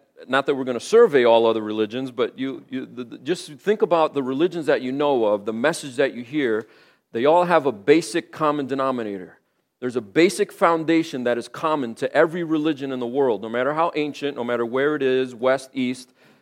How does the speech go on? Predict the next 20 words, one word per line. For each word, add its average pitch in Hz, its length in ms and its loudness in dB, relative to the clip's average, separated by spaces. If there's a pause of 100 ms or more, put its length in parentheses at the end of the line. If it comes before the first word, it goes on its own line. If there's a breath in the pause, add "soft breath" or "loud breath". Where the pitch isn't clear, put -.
(120 soft breath)
there's 127 220 0
one 147 420 0
basic 185 360 2
common 185 320 -2
denominator 135 760 -4 (1400)
that 117 480 0 (1080)
is 123 160 -2
basic 147 440 2
to 143 80 -6
all 139 240 2
of 98 100 -8
them, 92 280 -12 (840)
except - 380 -4
Christianity, 104 680 -10 (480)
except 143 420 -2
the 135 80 -6
gospel 110 600 -4 (520)
message 107 680 -8 (400)
of 92 120 -16
Jesus 98 560 -12